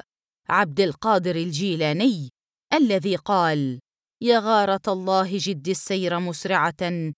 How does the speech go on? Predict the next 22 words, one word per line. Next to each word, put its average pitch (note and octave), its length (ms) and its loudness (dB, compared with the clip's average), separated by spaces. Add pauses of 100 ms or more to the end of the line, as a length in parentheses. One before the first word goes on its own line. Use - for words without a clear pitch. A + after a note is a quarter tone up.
(400)
في B3 320 2
حل C#4 380 2
عقدتنا F#3 960 0
يا F#3+ 340 2
غارة E3 480 0
الله، C#3+ 680 0 (540)
يا A#3 180 4
غارة G#3+ 480 2
الله A3 560 2
لا G#3+ 180 0
خل G#3 340 -2
يساعدني G3+ 1200 0 (440)
من B3+ 160 8
الأنام A3 840 4
ولا G#3 400 2 (140)
أرجو F#3+ 440 -2
سوى E3+ 320 -4
الله، D3+ 600 -4 (600)
فثق C4 420 0
في A#3+ 240 0
مهمات G#3+ 640 0
الأمور G#3 640 0